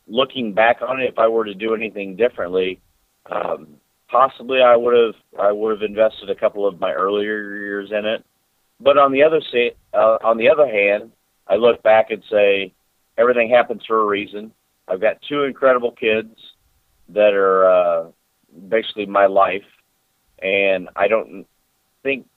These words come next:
things would have turned out this way if I had done things differently back then. So looking back, the way things are now,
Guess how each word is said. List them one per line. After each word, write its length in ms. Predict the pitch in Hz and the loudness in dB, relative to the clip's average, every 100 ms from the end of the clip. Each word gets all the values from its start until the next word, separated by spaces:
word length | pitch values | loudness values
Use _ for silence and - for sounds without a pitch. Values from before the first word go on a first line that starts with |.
| _ | _
things 300 | - 127 120 | -6 -4 -4
would 220 | 101 113 110 | -2 0 0
have 120 | 98 | -4
turned 280 | - 117 107 | -4 0 4
out 260 | 107 - _ _ | 4 2 _ _
this 240 | 117 - | -2 -2
way 460 | 95 101 107 113 123 _ _ _ | -4 0 2 0 -6 _ _ _
if 160 | 101 107 | -14 0
I 120 | 110 | 2
had 160 | 104 92 | 2 2
done 200 | 104 92 | -4 -2
things 240 | 101 92 | -8 -4
differently 380 | 98 - 78 87 | -4 -4 -8 -6
back 300 | 90 87 - | -2 -2 -4
then. 340 | 98 87 76 _ _ _ _ _ - | -8 -8 -10 _ _ _ _ _ -2
So 340 | 117 104 101 - | 2 2 0 -10
looking 420 | 110 139 139 131 | -4 -4 -4 -6
back, 380 | 110 113 127 - _ _ _ _ _ _ _ _ _ _ _ - | 0 2 2 -2 _ _ _ _ _ _ _ _ _ _ _ -8
the 80 | |
way 200 | 113 127 | 2 2
things 300 | 135 135 135 | 2 -2 0
are 160 | 123 120 | 4 4
now, 340 | 117 117 120 | 4 4 2